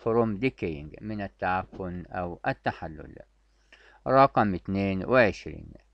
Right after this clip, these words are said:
According to the passage، طبقا للقطعة، foods grown by conventional methods، الأطعمة التي تزرع بطريقة أو بطرق تقليدية، طبعا هتبقى are perishable،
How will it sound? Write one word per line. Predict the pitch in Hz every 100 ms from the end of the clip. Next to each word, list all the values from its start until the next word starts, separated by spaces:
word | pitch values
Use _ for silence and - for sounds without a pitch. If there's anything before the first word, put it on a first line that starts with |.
| _ _ _ _
According | 120 - - 147 139 123 110 98 -
to | 135 135
the | 110 101
passage، | 104 127 - 82 - 87 - - 98 -
طبقا | 151 - 165
للقطعة، | 139 110 101 - 110 85 76 - _ _ _ -
foods | 151 147 110
grown | 107 92 113 123 113
by | 92 110
conventional | 104 107 98 139 151 143 127 98 107
methods، | 123 98 78 78 80 _ _ _ _ -
الأطعمة | 113 98 101 - 123 104 87 - 104
التي | 95 110 113 98
تزرع | 87 131 113 98 78 69 _ _ _
بطريقة | 107 - 101 113 110 85 82 - -
أو | 95
بطرق | 90 92 123 107 -
تقليدية، | 117 107 117 104 110 143 165 170 _ _
طبعا | 127 120 101
هتبقى | - 107 104 95 -
are | 107 104 - 117
perishable، | 123 98 85 80 76